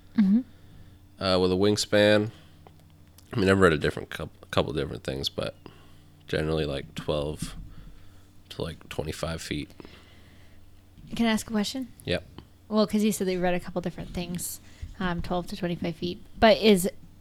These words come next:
Speaker 1: because it's a Native American lore,
Speaker 2: Mm-hmm.
Speaker 1: is it just within one group? Or is it, like,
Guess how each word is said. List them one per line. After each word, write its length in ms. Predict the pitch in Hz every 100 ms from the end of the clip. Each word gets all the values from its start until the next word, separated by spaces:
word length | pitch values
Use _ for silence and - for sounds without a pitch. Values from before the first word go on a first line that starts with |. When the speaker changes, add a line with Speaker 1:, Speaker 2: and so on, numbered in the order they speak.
| - 196 -
Speaker 1:
because 340 | 226 208 226
it's 180 | 254 220
a 540 | 247 226 214 208 196
Native 240 | 180 202 185
American 560 | 190 180 175 196 175 170
lore, 340 | 175 175 185 - - - - 98
Speaker 2:
Mm-hmm. 180 | 98 123 - - - - - - -
Speaker 1:
is 180 | 220 202
it 260 | 202 185
just 280 | - 208 180
within 460 | 214 214 202 180 180
one 460 | 170 175 175 175
group? 420 | 170 175 180 294 - - - - - - - - - - -
Or 180 | 202 202
is 180 | 185
it, 120 | 202 170
like, 480 | 196 180 175 -